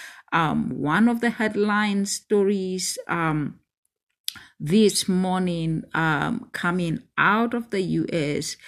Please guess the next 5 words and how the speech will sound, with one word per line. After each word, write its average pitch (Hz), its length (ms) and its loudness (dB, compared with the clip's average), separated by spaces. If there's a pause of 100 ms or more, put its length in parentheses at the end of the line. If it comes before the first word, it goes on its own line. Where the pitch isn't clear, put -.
(280)
it's 170 340 2
really 165 880 -2 (560)
on 196 540 2
the 175 140 -2
dollar. 170 440 -2